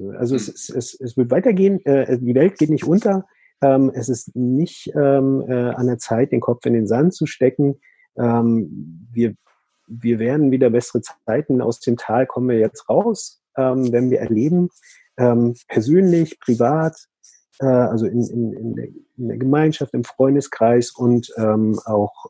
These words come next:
Speaker 1: äh, was, was, äh, die Geschäftsbeziehungen und Unternehmen angeht.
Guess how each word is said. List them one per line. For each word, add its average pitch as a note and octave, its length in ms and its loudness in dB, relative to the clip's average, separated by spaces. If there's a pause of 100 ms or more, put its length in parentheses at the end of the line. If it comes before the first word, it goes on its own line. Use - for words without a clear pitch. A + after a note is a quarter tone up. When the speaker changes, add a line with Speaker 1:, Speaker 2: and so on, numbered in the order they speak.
Speaker 1:
äh, G2 300 -2 (760)
was, - 300 -2
was, - 300 -6
äh, G2+ 440 -2
die G#2+ 160 -6
Geschäftsbeziehungen G#2+ 840 0
und G2+ 80 0
Unternehmen F#2+ 420 -2
angeht. E2+ 340 -10